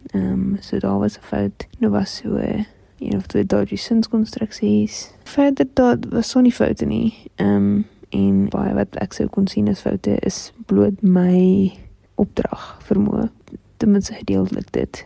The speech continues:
Die opdrag wat ek vir dit gegee het was nie, ehm, spesifiek genoeg om die antwoord te kry wat ek sou wou hê nie. Maar dit is dan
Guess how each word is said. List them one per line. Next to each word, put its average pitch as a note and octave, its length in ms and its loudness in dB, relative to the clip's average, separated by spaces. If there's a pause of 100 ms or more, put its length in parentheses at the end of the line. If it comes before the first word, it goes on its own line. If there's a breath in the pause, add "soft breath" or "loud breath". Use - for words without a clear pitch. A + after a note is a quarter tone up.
(160)
Die - 120 -6
opdrag F3+ 320 0
wat - 100 -8
ek - 140 -6
vir G#3+ 100 0
dit - 140 -6
gegee - 360 -2
het - 160 -2
was G3+ 240 -4
nie, G3 360 0
ehm, - 240 -8 (120)
spesifiek - 540 -2
genoeg G#3 340 -2
om A2+ 440 -4
die C2+ 340 0
antwoord - 300 -2
te A2 80 -2
kry - 140 -2
wat - 160 -2
ek - 100 -4
sou - 140 -14
wou - 180 -4
hê G3+ 100 -2
nie. - 220 -6 (200)
Maar G#3 540 0 (100)
dit A3+ 180 2
is G#3 120 4
dan G#3 440 2